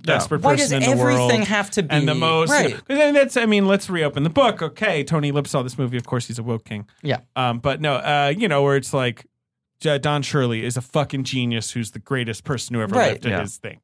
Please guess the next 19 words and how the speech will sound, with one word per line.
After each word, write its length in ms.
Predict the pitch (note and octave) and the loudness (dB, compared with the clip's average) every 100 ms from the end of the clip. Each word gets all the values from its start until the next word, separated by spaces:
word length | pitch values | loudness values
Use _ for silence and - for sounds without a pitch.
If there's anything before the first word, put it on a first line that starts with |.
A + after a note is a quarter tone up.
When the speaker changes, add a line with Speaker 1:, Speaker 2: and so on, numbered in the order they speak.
| - | -4
Speaker 3:
And 160 | G#3+ - | -2 0
every 260 | A3 G#3+ A3+ | 0 2 0
person 380 | A3+ G3+ G#3+ | 2 0 2
Speaker 2:
Yeah. 60 | G3 | 0
Speaker 3:
he 40 | |
comes 300 | F3 F3 D#3+ | 0 0 2
up 140 | D3 C#3+ | 0 0
against 380 | B2 B2+ A#2+ A#2+ | -2 0 -2 -4
treats 280 | D3 B2 | -4 -4
him 180 | - A#2 | -4 -4
like 220 | A#2 A2+ | -2 -2
the 80 | - | -4
biggest 380 | A2 C3+ B2 - | -2 0 -2 -4
piece 220 | - A#2 | -4 -4
of 100 | A2+ | -4
shit 200 | - A#2 | -6 -8
in 60 | A#2 | -6
the 60 | A2 | -6
world, 480 | A#2 - - - | -6 -8 -10 -16